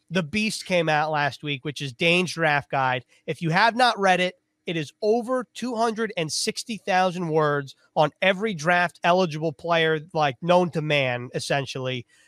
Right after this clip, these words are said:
So with that being said, one, Dane, how do you feel? Have you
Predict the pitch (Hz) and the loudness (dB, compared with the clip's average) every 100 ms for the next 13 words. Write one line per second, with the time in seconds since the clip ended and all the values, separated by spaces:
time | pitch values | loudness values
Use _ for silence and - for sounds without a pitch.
0 | _ - 196 180 175 190 220 - 262 - | _ 2 6 8 6 4 2 4 2 2
1 | 254 262 - 226 208 185 180 185 226 226 | -4 -4 -2 2 2 2 0 4 6 4
2 | 180 202 196 160 190 247 254 - 220 220 | 2 2 0 2 0 0 -6 -4 0 2
3 | 208 185 165 165 156 | 0 -4 -6 -10 -12